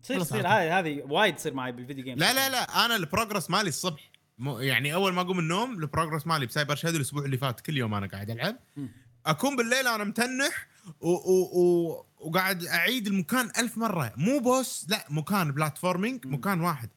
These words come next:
Speaker 1: إيه، إيه.
Speaker 2: ب-، بس أقوم الصبح.
Speaker 1: مم.
Speaker 2: تشك.
Speaker 1: صح.
Speaker 2: خلصت.
Speaker 1: بلى، بلى.
Speaker 2: من أول رن.
Speaker 1: هاي.
Speaker 2: أتوقع هذه
Speaker 1: هاي.
Speaker 2: استراتيجية حلوة اللي قاعد تسويها أنت ب-، ب-،
Speaker 1: ف-،
Speaker 2: بجرب،
Speaker 1: جرب-،
Speaker 2: بجرب،
Speaker 1: جربها،
Speaker 2: شو اسمها؟
Speaker 1: جربها.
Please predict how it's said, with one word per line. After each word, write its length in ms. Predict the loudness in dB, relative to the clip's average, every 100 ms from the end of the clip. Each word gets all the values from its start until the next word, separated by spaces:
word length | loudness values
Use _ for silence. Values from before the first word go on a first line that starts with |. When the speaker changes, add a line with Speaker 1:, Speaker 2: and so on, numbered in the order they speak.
| _ -12
Speaker 1:
إيه، 60 | -10
إيه. 340 | -10 -14 -6
Speaker 2:
ب-، 320 | -2 0 0 0
بس 280 | 0 -2
أقوم 320 | -2 -2 0 0
الصبح. 460 | 0 -2 -4 -12 _ _ _ _
Speaker 1:
مم. 160 | -18 -18 -20 _ _
Speaker 2:
تشك. 400 | -8 -8 -8 -20 _ _ _
Speaker 1:
صح. 220 | -12 -8 -4
Speaker 2:
خلصت. 360 | -4 -4 -12
Speaker 1:
بلى، 140 | -16 -18
بلى. 120 | -20 _ _ _
Speaker 2:
من 120 | 0
أول 200 | 2 2
رن. 140 | 0 -2 -8 _ _ _ _ _ -4
Speaker 1:
هاي. 160 | 0
Speaker 2:
أتوقع 500 | 2 2 2 2 2
هذه 280 | 2 2 2
Speaker 1:
هاي. 60 | 0
Speaker 2:
استراتيجية 520 | 0 -2 -2 -2 -2
حلوة 280 | 0 2 2
اللي 140 | 2
قاعد 160 | 0 -2
تسويها 300 | -2 -2 -2
أنت 140 | -6
ب-، 120 | -8
ب-، 200 | -8 -10 -12 -6
Speaker 1:
ف-، 40 |
Speaker 2:
بجرب، 1080 | -2 0 2 2 0 -4 -4 -8 -10 -14 2
Speaker 1:
جرب-، 0 |
Speaker 2:
بجرب، 420 | 4 4 0 0
Speaker 1:
جربها، 480 | 4 4 4 -2 -6
Speaker 2:
شو 60 |
اسمها؟ 300 | -8 -10 -6
Speaker 1:
جربها. 400 | -4 -2 -4 -12